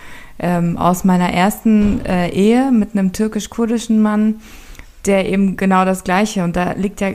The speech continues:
eigentlich genau darunter, also du bist so schwach,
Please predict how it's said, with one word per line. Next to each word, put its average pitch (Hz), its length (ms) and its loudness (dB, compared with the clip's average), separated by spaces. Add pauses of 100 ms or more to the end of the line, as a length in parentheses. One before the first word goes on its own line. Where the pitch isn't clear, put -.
eigentlich 196 400 -2
genau 190 260 0
darunter, 196 800 -2 (480)
also 185 300 0
du 180 140 -2
bist 190 260 -2
so 233 100 2
schwach, 202 540 -4